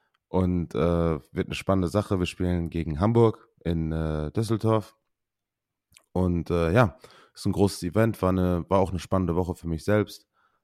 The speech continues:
Hab, äh, viele neue Opportunities auf den Tisch gelegt bekommen, sag ich jetzt mal. Und, ähm, konnte damit, äh, viel Neues starten oder neue Steine in, äh,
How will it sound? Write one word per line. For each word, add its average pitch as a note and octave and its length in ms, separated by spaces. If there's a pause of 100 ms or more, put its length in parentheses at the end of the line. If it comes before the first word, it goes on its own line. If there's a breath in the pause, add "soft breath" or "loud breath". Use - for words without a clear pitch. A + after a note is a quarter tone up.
Hab, - 320
äh, E2+ 400
viele F#2+ 460
neue F2+ 580
Opportunities G#2 920
auf F2+ 160
den G2+ 140
Tisch - 220
gelegt G2 280
bekommen, G2 360
sag G2 180
ich G2 100
jetzt - 220
mal. G2 240 (180)
Und, F2 440
ähm, E2 560 (360)
konnte F#2 300
damit, F#2 520
äh, F2 240
viel F#2+ 480
Neues F#2 360
starten A#2 440
oder E2+ 280
neue E2+ 240
Steine G2 420
in, F2+ 240
äh, E2 280